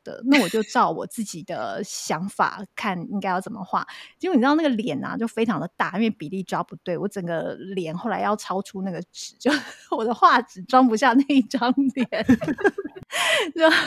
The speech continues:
很好笑。对，后来就觉得自己有点受挫，我说：“怎么搞的？” <laughs> 每个人年轻的时候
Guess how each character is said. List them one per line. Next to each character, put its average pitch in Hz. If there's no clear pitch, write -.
很 294
好 311
笑。 269
对， 294
后 339
来 277
就 349
觉 285
得 247
自 302
己 277
有 240
点 226
受 254
挫， 240
我 208
说 254
：“怎 214
么 190
搞 -
的？” 320
<laughs> 381
每 202
个 190
人 214
年 226
轻 294
的 262
时 226
候 226